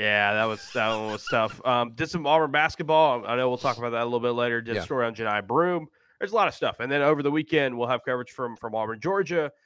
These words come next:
Speaker 1: post-game podcast, uh, and then whatever may come up, uh, over the next few days. Uh, auburnobserver dot com. Check it out. Uh, and like I said, everything we do gets sent to your email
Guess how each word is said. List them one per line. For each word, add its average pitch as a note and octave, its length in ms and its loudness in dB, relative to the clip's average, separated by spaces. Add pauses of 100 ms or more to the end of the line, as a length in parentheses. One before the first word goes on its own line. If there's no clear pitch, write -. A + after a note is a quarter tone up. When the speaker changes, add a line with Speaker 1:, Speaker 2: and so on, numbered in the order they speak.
(340)
Speaker 1:
post-game C3 360 2
podcast, A2+ 720 -2 (360)
uh, F#2+ 160 -4
and A2 100 -8
then G#2+ 240 -10 (140)
whatever G#2+ 440 -8
may A#2 160 -4
come A#2+ 240 -4
up, B2+ 160 -4 (140)
uh, B2 160 -2
over C3 220 -4
the C3 100 -4
next C3+ 220 -12
few C#3+ 140 -6
days. A2+ 420 -2
Uh, A2 200 4
auburnobserver A#2+ 560 0
dot A#2 200 2
com. A#2+ 240 0 (360)
Check F3+ 200 6
it E3 60 4
out. D#3 200 4 (180)
Uh, B2 280 4
and A2+ 80 -2
like B2 160 0
I - 40 -16
said, A#2+ 220 0
everything C3 480 -4
we B2+ 140 -6
do B2 160 -6
gets A2+ 200 -10
sent A#2 200 -6
to A#2+ 80 -8
your A2+ 100 -2
email A2 160 -2